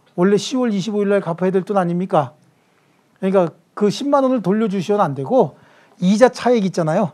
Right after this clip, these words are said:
이자 차액 정도만 돌려주시오라고 할 수 있는 겁니다. 그래서 이제 그 배울 거야.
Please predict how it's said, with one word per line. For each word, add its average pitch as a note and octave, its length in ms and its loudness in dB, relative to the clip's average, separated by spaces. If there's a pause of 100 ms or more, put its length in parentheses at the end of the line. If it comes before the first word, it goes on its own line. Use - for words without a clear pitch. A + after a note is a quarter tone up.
(460)
이자 E3 260 2
차액 B3 340 -4
정도만 E3 380 -6
돌려주시오라고 D3 840 -8
할 C#3+ 80 -10
수 - 120 -18
있는 C3 180 -10
겁니다. A#2+ 360 -20 (4000)
그래서 E3+ 220 -6
이제 C#3+ 140 -2 (240)
그 E3+ 100 -6
배울 D#3 320 0
거야. F#3+ 300 0